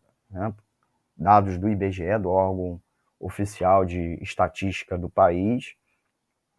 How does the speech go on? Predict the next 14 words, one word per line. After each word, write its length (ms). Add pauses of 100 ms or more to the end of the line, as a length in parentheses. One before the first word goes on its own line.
(640)
fora 580 (400)
os 220
desalentados, 1040 (480)
pessoas 300
que 100
não, 520
nem 420 (260)
se 140
sentem 320
mais 240
condições 540
de 60
procurar 580 (260)
emprego. 420